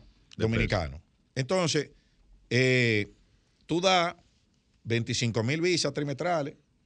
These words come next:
Speaker 2: dices que deporta sesenta mil, que es mentira, es mentira. Entonces, ¿cómo, cómo tú pretendes,
Speaker 1: Ahora,
Speaker 2: eh,
Speaker 1: los deportados no son los que tienen visa, Eliseo,
Speaker 2: No,
Speaker 1: son
Speaker 2: claro que
Speaker 1: ilegales.
Speaker 2: no. Claro, exacto. Ahora,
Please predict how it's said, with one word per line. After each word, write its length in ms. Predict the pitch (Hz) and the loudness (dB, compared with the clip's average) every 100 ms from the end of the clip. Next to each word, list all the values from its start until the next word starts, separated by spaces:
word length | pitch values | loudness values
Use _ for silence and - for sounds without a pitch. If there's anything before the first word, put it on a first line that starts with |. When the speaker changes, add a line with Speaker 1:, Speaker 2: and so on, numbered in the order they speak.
| _ _ _ _ _ _ _ - | _ _ _ _ _ _ _ -6
Speaker 2:
dices 300 | 107 127 143 | -2 -2 0
que 120 | 139 | 0
deporta 460 | 127 - 135 127 139 | 0 -2 -2 -2 -4
sesenta 420 | 127 139 135 139 | -2 -2 -2 -2
mil, 360 | 160 156 160 - | -2 -4 -6 -10
que 120 | 87 | -8
es 120 | 80 | -6
mentira, 560 | 101 104 147 147 139 - _ _ _ _ _ _ _ _ _ _ - | -4 2 4 4 2 -2 _ _ _ _ _ _ _ _ _ _ -12
es 60 | |
mentira. 480 | 90 87 135 170 - _ _ _ _ _ _ | -8 -2 0 0 -4 _ _ _ _ _ _
Entonces, 380 | 123 123 139 - - _ _ _ | -6 0 -2 -4 -18 _ _ _
¿cómo, 300 | 175 226 - | -4 -4 -2
cómo 240 | 202 233 | -2 -2
tú 480 | - 190 190 175 - _ | 0 4 4 2 -4 _
pretendes, 600 | 139 123 147 139 127 - - - | -4 0 0 0 0 -4 -10 -4
Speaker 1:
Ahora, 200 | 127 117 | 0 0
Speaker 2:
eh, 40 | 107 | -2
Speaker 1:
los 100 | 104 | -6
deportados 480 | 101 92 92 101 123 | -8 -10 -8 -8 -8
no 100 | 90 | -12
son 120 | 85 | -12
los 80 | 78 | -14
que 60 | |
tienen 260 | 73 69 64 | -16 -18 -16
visa, 300 | 73 - - 87 - - - - - | -18 -20 -20 -20 -20 -20 -20 -20 -18
Eliseo, 280 | 62 - | -18 -12
Speaker 2:
No, 120 | - 101 | -6 -4
Speaker 1:
son 80 | |
Speaker 2:
claro 240 | 104 90 98 | -2 -2 -2
que 60 | |
Speaker 1:
ilegales. 280 | 92 92 98 | -2 -2 0
Speaker 2:
no. 260 | 107 123 82 - _ | 0 -2 -4 -12 _
Claro, 300 | - 95 92 | -4 -4 -2
exacto. 680 | 95 - 87 85 82 - - | -4 -2 -2 -2 -4 -6 -4
Ahora, 340 | 110 131 90 | 0 0 -2